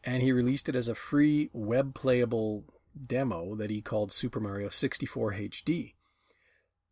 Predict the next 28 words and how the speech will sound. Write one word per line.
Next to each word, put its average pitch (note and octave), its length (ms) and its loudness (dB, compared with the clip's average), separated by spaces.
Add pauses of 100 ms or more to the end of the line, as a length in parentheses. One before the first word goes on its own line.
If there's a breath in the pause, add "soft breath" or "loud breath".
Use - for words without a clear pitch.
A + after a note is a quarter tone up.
(120)
And D#3+ 280 2
if D#3 160 0
you D3 80 6
didn't E3+ 260 6
hear B2 140 4
about G#2+ 220 2
it G2 120 -6
then, F3+ 680 2
you're A#2+ 300 -2
now A#2 200 0
officially A#2+ 640 -2
hearing G#2+ 280 -4
about G2+ 180 -4
it G2+ 140 -10
too G2+ 220 -8
late. G2 400 -4
Nintendo G2 500 -8
did G2 200 -6
issue - 260 -8
a F#2+ 60 -10
cease - 280 -4
and G2 100 -10
desist - 320 -6
order G2+ 160 -6
for - 160 -12
that A#2+ 200 -4
one, A#2+ 340 -2
which - 380 -8